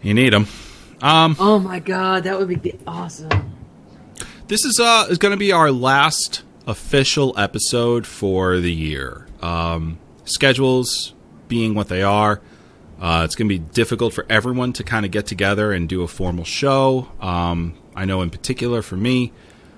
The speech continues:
Speaker 1: uh, Christmas is a busy time of the year, especially when it comes to work. But, uh, this, this year especially, um, I'm closing on my house sometime in the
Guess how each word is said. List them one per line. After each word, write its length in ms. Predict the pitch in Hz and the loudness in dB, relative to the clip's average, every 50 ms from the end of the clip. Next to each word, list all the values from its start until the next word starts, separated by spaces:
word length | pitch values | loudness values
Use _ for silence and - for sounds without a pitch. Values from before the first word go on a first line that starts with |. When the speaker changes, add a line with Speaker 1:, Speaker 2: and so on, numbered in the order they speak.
| - - - | -20 -16 -8
Speaker 1:
uh, 280 | 82 82 80 80 78 78 | -4 -2 -2 -2 -2 -2
Christmas 360 | - - 98 - 95 90 85 | -4 -4 -6 -4 -4 -6 -6
is 120 | 85 80 80 | -6 -6 -8
a 60 | 76 | -6
busy 260 | 73 85 82 85 82 | -4 -4 -4 -4 -6
time 260 | - - 92 90 85 85 | -6 -4 -4 -4 -2 -2
of 60 | 80 | -4
the 60 | 80 | -4
year, 380 | 82 85 90 90 90 87 87 87 | -4 -4 -2 -2 -2 -2 -2 -4
especially 440 | 87 - - 95 87 - - 92 | -4 -6 -6 -6 -6 -6 -6 -6
when 100 | 87 85 | -6 -6
it 80 | 82 - | -6 -6
comes 220 | - - 87 - - | -6 -8 -8 -8 -8
to 100 | - 78 | -8 -8
work. 460 | 82 107 131 143 143 139 - - - | -4 -2 0 2 2 0 -2 -4 -4
But, 280 | - 107 101 95 90 90 | -2 0 0 2 2 0
uh, 320 | 87 87 85 82 82 85 | 0 0 0 -2 -2 -2
this, 200 | 82 95 107 101 - - | -2 -2 -4 -4 -4 -6
this 300 | - 110 123 135 - - 120 | -4 -2 -2 -2 -2 -2 -2
year 360 | 120 123 120 117 117 113 110 - - | -2 -2 0 0 0 -2 -2 -4 -6
especially, 720 | - - - - 101 98 92 - 104 98 95 95 92 - - - - - - - - - - - - - - | -8 -8 -6 -4 -4 -4 -4 -4 -4 -4 -2 -4 -4 -6 -10 -16 -20 -20 -20 -20 -20 -20 -20 -20 -20 -10 -6
um, 360 | 90 85 82 82 80 82 - | -2 -2 0 0 0 -2 -2
I'm 120 | - 90 | -4 -8
closing 400 | 85 - - 117 110 98 107 101 | -6 -4 -2 0 0 0 0 -2
on 120 | 95 92 87 | -2 -2 -2
my 100 | 85 85 | -2 -2
house 320 | 82 - 131 131 139 143 - - - | 0 2 2 2 2 2 -2 -2 -2
sometime 460 | - 113 107 101 - - 104 104 104 101 | -2 -4 -4 -4 -4 -2 -2 0 0 -2
in 40 | 92 | -2
the 60 | 85 | -4